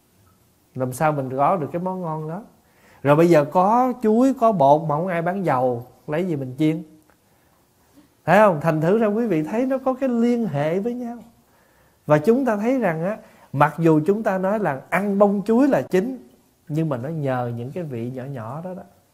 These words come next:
nó làm cho cái bông chuối này thêm hương, thêm sắc, thêm vị. Cuộc sống của mình cũng vậy. Cái này nó dính cái kia. Hễ một cái, cái gì mà một cái mà nó đã chánh thì những cái kia nó chánh theo.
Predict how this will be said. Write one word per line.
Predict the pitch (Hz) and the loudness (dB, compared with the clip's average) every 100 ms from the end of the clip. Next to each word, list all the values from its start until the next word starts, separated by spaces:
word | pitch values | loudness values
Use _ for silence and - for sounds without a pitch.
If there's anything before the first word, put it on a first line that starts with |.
| - | -8
nó | 160 | -4
làm | 151 127 113 107 | -2 -4 -6 -10
cho | 135 | -12
cái | 135 160 | -10 -10
bông | 139 131 147 | -10 -10 -6
chuối | 156 180 | -6 -6
này | 127 107 - _ _ - | -10 -12 -16 _ _ -8
thêm | 139 135 | -6 -4
hương, | 123 151 160 151 | 0 2 2 0
thêm | 139 143 | -6 -10
sắc, | 139 185 - _ _ | -10 -14 -14 _ _
thêm | 147 139 | -12 -6
vị. | 123 123 143 - _ _ _ _ _ _ _ _ _ | -4 -2 -4 -10 _ _ _ _ _ _ _ _ _
Cuộc | 104 104 | -8 -8
sống | - 160 214 | -4 -4 -2
của | 202 | -6
mình | 165 120 117 | -6 -8 -10
cũng | 127 143 | -12 -14
vậy. | 110 - _ _ _ _ _ _ _ _ - | -16 -20 _ _ _ _ _ _ _ _ 0
Cái | 196 | 2
này | 165 123 120 123 | 2 0 0 -2
nó | 156 | -2
dính | 175 208 226 | -2 -2 -4
cái | 208 | -6
kia. | - 180 160 - _ _ _ _ _ _ - | -4 -6 -6 -14 _ _ _ _ _ _ -2
Hễ | 123 151 | 4 6
một | 196 123 123 | 6 2 2
cái, | 196 202 - _ | -2 -2 -8 _
cái | - 226 | 0 2
gì | 160 131 | 4 2
mà | 123 | 2
một | 113 113 120 | 2 0 0
cái | 180 214 | -2 0
mà | 196 | -2
nó | 127 151 | -2 -4
đã | 147 | -6
chánh | 156 202 269 277 | 0 0 0 -6
thì | 131 | -8
những | 113 131 | -8 -6
cái | 180 175 | -8 -6
kia | 156 151 | -6 -6
nó | 160 | -6
chánh | 175 180 208 | -8 -10 -14
theo. | - | -16